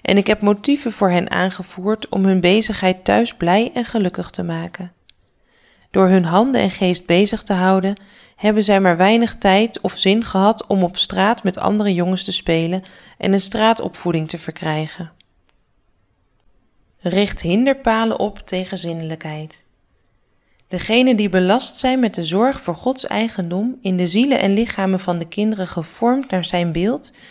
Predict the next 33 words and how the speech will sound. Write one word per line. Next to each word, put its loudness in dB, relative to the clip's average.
moesten 2
hinderpalen -2
opwerpen -6
tegen 0
het -4
zinnelijke 0
toegeven -4
van -2
de -6
eeuw, -6
dat 0
vernielend 4
werkt 2
op -8
de -4
fysieke -4
en 0
morele 2
gezondheid -2
van 0
duizenden. -2
Als 0
van 0
vele 0
misdaden 4
van -2
deze 2
tijd 2
de 0
ware 2
oorzaak 0
werd -2
opgespoord, -4